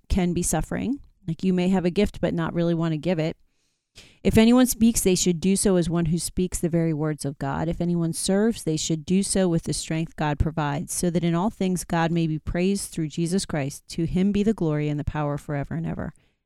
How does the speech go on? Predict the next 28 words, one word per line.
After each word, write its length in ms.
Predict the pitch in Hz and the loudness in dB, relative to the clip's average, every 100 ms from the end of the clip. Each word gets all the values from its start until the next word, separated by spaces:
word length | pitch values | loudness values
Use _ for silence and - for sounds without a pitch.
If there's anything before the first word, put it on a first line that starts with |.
| - | -10
Amen." 340 | 143 147 180 - _ _ - - _ _ _ _ - | -4 -2 -2 -4 _ _ -20 -20 _ _ _ _ 4
Dear 160 | 202 | 6
friends, 360 | 202 214 202 180 | 6 4 4 4
do 120 | 202 | 2
not 220 | 190 196 | 2 2
be 80 | 202 | 2
surprised. 600 | 202 220 - 233 170 165 | 2 2 4 4 4 4
Here 100 | 175 | 0
we 60 | 175 | 2
go 240 | 170 151 | 2 0
in, 240 | 160 170 - | 0 -4 -4
into 520 | 196 175 - 165 160 151 - - _ _ - | -2 0 2 2 2 -2 -8 -20 _ _ -4
verse 260 | 170 - | -4 -4
twelve. 460 | - 175 143 143 - _ | -6 -4 -4 -4 -8 _
"Do, 280 | 175 190 180 - | 4 4 4 2
do 140 | 202 | 2
not 180 | 180 175 | 4 4
be 100 | 202 | 2
surprised 640 | 190 208 - 196 170 165 - | 2 0 0 2 2 0 -2
at 140 | 190 - | -2 0
the 100 | 180 | -2
fiery 540 | - 160 165 185 202 | -2 -2 2 2 4
ordeal 440 | 202 196 208 180 156 | 4 2 2 2 2
that 100 | - | -2
has 140 | - | -2
come 220 | - 170 | -2 0
on 200 | 190 214 | 2 0
you 260 | 143 - | 0 -4